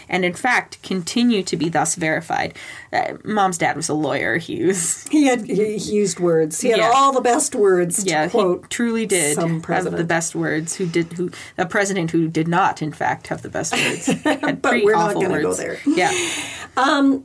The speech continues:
Speaker 2: so here's some examples of the archeo-, um, archaeological evidence.
Speaker 1: Mm-hmm.
Speaker 2: There was a site surveyor named Gila Cook, or maybe Gila, I'm not sure. But she accidentally discovered an inscribed stone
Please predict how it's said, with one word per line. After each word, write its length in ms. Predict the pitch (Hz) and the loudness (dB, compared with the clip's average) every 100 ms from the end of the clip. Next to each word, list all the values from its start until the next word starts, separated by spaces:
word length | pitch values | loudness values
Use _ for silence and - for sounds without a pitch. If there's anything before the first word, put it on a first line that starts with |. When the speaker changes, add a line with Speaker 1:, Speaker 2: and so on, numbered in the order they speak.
| - | -8
Speaker 2:
so 360 | - - 294 254 | -4 0 0 0
here's 280 | - 330 370 | 0 2 2
some 160 | 370 320 | 4 2
examples 680 | - 240 269 196 180 165 - | 2 0 0 0 0 -2 0
of 400 | 208 190 170 - | 0 0 -4 -16
the 200 | - 277 | -4 0
archeo-, 540 | 202 196 - 240 196 202 | 2 0 -2 0 0 0
um, 260 | 185 185 - | -2 -2 -2
archaeological 760 | 202 190 202 370 349 311 208 165 | -4 0 0 2 0 -2 -4 -2
evidence. 460 | 139 143 139 - | -2 -6 -6 -6
Speaker 1:
Mm-hmm. 300 | - 196 196 165 - - - | -6 -6 -6 -6 -10 -20 0
Speaker 2:
There 140 | 214 | 4
was 200 | 202 202 | 4 2
a 60 | 214 | 0
site 720 | - - 262 269 - - - - | 0 0 0 0 -2 -6 -6 -4
surveyor 640 | - 285 302 208 165 160 | -2 2 2 4 2 2
named 300 | 165 165 165 | 2 2 0
Gila 340 | 208 196 185 | 2 4 2
Cook, 460 | 175 - 240 - - - - - _ | 0 -4 -4 -4 -10 -20 -20 -20 _
or 160 | - 180 | -4 -2
maybe 300 | 180 180 180 | 0 0 -2
Gila, 320 | 165 156 156 | 0 -2 -2
I'm 200 | - - | -4 -8
not 180 | - - | -10 -10
sure. 240 | - - - - - - - | -8 -10 -14 -16 -16 -12 -4
But 140 | 220 | -2
she 180 | - 240 | 0 0
accidentally 680 | 240 269 - 254 226 220 202 | 0 0 0 0 0 -2 -2
discovered 580 | 202 - 240 202 190 | -2 0 0 2 2
an 100 | 185 180 | 2 2
inscribed 600 | 175 - 180 180 175 175 | 0 -2 0 0 -2 -4
stone 800 | - - 202 180 160 226 294 | -8 -2 0 2 0 0 -2